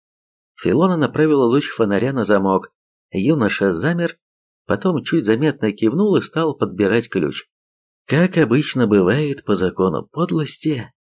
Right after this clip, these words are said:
подошёл последний из них. Вот они все торопливо вошли, закрыли дверь. И неожиданно для всех Филона быстро прошлась вдоль стены, ловко орудуя запальником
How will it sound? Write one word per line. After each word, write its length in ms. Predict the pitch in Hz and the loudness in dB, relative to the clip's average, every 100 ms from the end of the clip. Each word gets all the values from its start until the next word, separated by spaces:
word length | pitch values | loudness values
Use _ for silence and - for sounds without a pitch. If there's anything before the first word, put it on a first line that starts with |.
| - | 0
подошёл 420 | - 165 220 208 | 2 4 4 2
последний 1000 | - 160 - 117 135 185 143 147 131 - | 2 -2 0 0 0 0 -2 -2 -2 -4
из 240 | - 110 90 | -2 0 0
них. 320 | 101 98 101 _ _ _ _ _ _ - | 0 0 -2 _ _ _ _ _ _ -2
Вот 300 | 104 180 160 | 0 0 0
они 220 | 156 151 | -2 -4
все 200 | - 131 | -2 -2
торопливо 600 | - 110 101 123 151 117 | 0 0 0 0 2 4
вошли, 520 | 101 - 156 175 - _ | 2 2 0 -2 -4 _
закрыли 640 | - 90 101 - 120 107 98 | -6 -2 -2 2 4 4 2
дверь. 340 | 107 175 - _ _ _ _ _ _ _ | 2 0 -2 _ _ _ _ _ _ _
И 100 | 117 | -2
неожиданно 680 | 107 107 101 107 117 104 101 | 2 2 2 2 4 4 2
для 220 | 95 95 | 4 2
всех 420 | - - 120 117 | 2 0 0 0
Филона 400 | - 104 113 110 | 0 2 4 2
быстро 420 | 80 95 110 - 95 | 0 0 0 -2 -6
прошлась 560 | - 90 - 101 104 | -2 -4 -2 -2 -2
вдоль 260 | 87 92 82 | 0 0 0
стены, 460 | - 120 127 104 | -2 -2 2 4
ловко 400 | 95 113 - 95 | 4 4 2 0
орудуя 340 | 90 117 104 92 | 2 2 4 2
запальником 680 | 85 95 123 143 139 143 | 0 -2 -2 -2 -2 -2